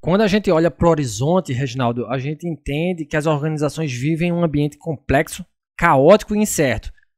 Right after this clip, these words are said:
E a pandemia do novo coronavírus deixou ainda mais patente esses atributos, né?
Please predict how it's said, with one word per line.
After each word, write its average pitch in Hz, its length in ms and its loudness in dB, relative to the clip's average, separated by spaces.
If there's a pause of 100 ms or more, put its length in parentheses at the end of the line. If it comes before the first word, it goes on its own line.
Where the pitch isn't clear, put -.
(120)
E 156 80 4
a 165 60 6
pandemia 226 400 6
do 208 100 2
novo 190 240 2
coronavírus 175 600 2
deixou 175 360 0
ainda 170 160 0
mais 175 300 2
patente 185 600 -2
esses 175 240 -4
atributos, 175 680 -2 (500)
né? 151 220 0